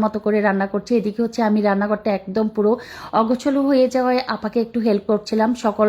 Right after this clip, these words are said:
যে রান্নার প্রস্তুতির জন্য যা কিছু এলোমেলো হয়েছে তা হচ্ছে বেসিনের মধ্যে রেখে পুরো জায়গাটাকে আমি একদম পরিষ্কার করে মুছে দিয়েছি, একদম চুলা থেকে তার আশপাশ সব কিছু। তো যেই উপাদানটার কথা আমি বলেছিলাম,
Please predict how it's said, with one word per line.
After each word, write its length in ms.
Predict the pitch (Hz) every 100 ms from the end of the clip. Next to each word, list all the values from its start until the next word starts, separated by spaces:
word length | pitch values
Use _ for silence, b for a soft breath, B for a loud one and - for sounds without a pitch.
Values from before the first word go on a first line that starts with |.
| 208
যে 120 | 196 214
রান্নার 320 | 214 254 302
প্রস্তুতির 500 | 302 302 294 269 277
জন্য 200 | 214 262 269
যা 180 | 240 233
কিছু 260 | 233 262 294
এলোমেলো 360 | 254 233 226
হয়েছে 380 | 240 240 220 220 247
তা 380 | 226 208 220 -
হচ্ছে 220 | 233 -
বেসিনের 400 | 208 208 - 220
মধ্যে 240 | 214 202 220
রেখে 260 | 202 208 294
পুরো 240 | 302 285
জায়গাটাকে 540 | 254 220 214 220 220 233
আমি 160 | 214 214
একদম 260 | 190 214 220
পরিষ্কার 380 | 220 208 -
করে 200 | 202 202 208
মুছে 280 | 196 -
দিয়েছি, 400 | 214 208 208 - 294 294 B B -
একদম 260 | 214 247
চুলা 260 | 240 240 226
থেকে 220 | 226 220
তার 200 | 226 208 208 -
আশপাশ 400 | 202 - 202 202 -
সব 140 | 196 196
কিছু। 180 | 220 214
তো 120 | 302 330
যেই 280 | 262 302 302
উপাদানটার 600 | 294 262 269 262 254 269 254
কথা 180 | 240 240
আমি 120 | 240
বলেছিলাম, 520 | 208 214 214 240 262